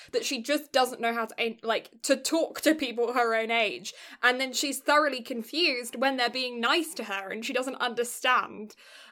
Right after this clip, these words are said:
Um, and I really like how they do that. They didn't just, like, turn her nice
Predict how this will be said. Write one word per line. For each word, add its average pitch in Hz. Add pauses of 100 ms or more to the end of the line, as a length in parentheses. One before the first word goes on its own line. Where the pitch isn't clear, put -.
(120)
Um, 226
and 240
I -
really 247
like 233
how 233
they 214
do 208
that. 294
They 254
didn't 233
just, 233
like, 226 (420)
turn 262
her 233
nice 226